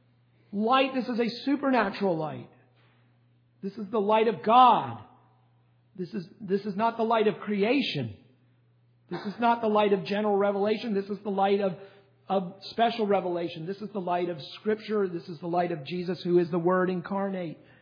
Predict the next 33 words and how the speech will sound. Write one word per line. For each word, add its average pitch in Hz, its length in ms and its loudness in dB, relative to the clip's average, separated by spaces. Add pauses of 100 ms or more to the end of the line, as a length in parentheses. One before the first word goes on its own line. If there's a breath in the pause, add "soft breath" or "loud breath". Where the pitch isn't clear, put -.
(1300 soft breath)
And, 190 200 -6
and 208 240 -2
we 220 120 -2
need 208 180 2
to 202 80 6
realize 208 460 6
that 196 120 -2
this 247 140 0
is, 254 180 -2 (120)
this 269 180 0
is 269 140 0
the 247 120 2
only 240 220 2
hope 208 320 2
for 214 400 2 (180 loud breath)
us 208 220 0
in 196 100 2
the 202 80 2
twenty-first 202 540 -2
century 185 340 -6
today 180 340 -4
as 190 100 -6 (100)
well, 196 300 2
is 156 80 -6
to 220 100 -4
proclaim 196 540 -4 (280 loud breath)
the 208 80 0
Lord 208 280 6
Jesus 185 320 -2
Christ 185 440 0 (120)
to 233 120 0
the 233 120 2
nations. 202 640 0